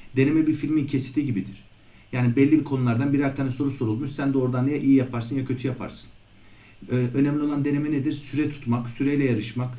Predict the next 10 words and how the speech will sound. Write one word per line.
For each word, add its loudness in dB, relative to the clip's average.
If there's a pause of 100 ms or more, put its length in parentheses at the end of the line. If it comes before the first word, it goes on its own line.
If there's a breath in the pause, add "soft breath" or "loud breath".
Hangisinden 0
başlayayım? -2
Bunları 0
bulmak, -2 (140)
bunları 4
ayarlamak 0 (360 soft breath)
sınavdan 4
önce. 0 (260)
Bunun 4
içindir. -2